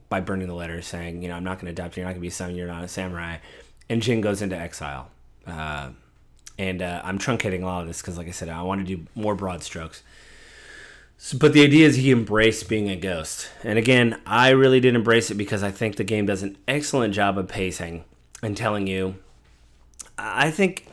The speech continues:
probably more so, I, I can't think of another game, um, about someone's personal journey, at least. I, I loved God of War and how that was paced and how Kratos spoke to the boy, as he says all the time. I love how he spoke to, um,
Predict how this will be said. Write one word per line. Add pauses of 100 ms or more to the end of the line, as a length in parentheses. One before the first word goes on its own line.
(160)
probably
more
so,
I,
I
can't
think
of
another
game, (960)
um, (100)
about
someone's
personal
journey,
at
least.
I,
I
loved
God
of
War
and
how
that
was
paced
and
how
Kratos
spoke
to
the
boy, (200)
as
he
says
all
the
time. (480)
I
love
how
he
spoke
to,
um,